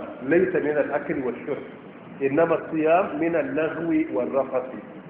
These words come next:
Hadisi ne cikin Sahihul Mawarid, hadisi na ɗari bakwai da arba'in da ɗaya. Cewa shi azumi ba wai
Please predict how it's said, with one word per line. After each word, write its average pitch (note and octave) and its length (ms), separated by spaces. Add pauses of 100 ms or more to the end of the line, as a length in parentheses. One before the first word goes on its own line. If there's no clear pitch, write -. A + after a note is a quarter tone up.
(220)
Hadisi - 500
ne C3+ 120
cikin - 340
Sahihul C#3 420
Mawarid, C#3+ 480
hadisi C3+ 400
na B2+ 80
ɗari C3+ 300
bakwai C#3+ 260
da A#2+ 100
arba'in A#2+ 400
da A2+ 100
ɗaya. A2+ 280 (560)
Cewa C#3 320 (140)
shi F#3+ 140
azumi C3+ 520 (500)
ba C#3+ 180
wai F3+ 180